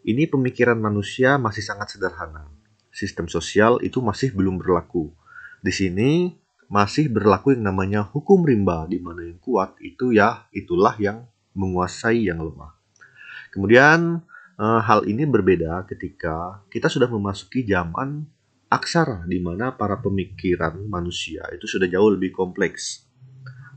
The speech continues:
Manusia sudah mulai berpikir bagaimana caranya bertahan hidup dengan memanfaatkan kemampuan atau keahlian dari masing-masing elemen masyarakatnya. Pada masa ini jugalah,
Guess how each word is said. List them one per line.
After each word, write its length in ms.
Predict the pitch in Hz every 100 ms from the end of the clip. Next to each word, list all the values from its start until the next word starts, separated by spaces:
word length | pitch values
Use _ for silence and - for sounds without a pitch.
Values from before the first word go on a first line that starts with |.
| -
Manusia 320 | 92 90 135
sudah 200 | 156 113
mulai 200 | 104 101
berpikir 520 | 95 - - - 143 139
bagaimana 480 | 98 196 110 151 208
caranya 320 | 165 127 113
bertahan 480 | 107 95 95 95 90
hidup 400 | 85 101 131 - _ - -
dengan 320 | 113 120 175 180
memanfaatkan 960 | 139 113 107 107 - 110 - 139 151
kemampuan 480 | 120 101 101 117 127
atau 240 | 107 95
keahlian 640 | 92 - 107 139 123 85 92
dari 240 | - -
masing-masing 560 | 101 98 90 87 127 -
elemen 360 | 90 87 113 98
masyarakatnya. 760 | - 90 92 98 - 101 - _ _ _ - - _
Pada 120 | 90 87
masa 240 | 87 85
ini 80 | 95
jugalah, 560 | 82 80 82 78 107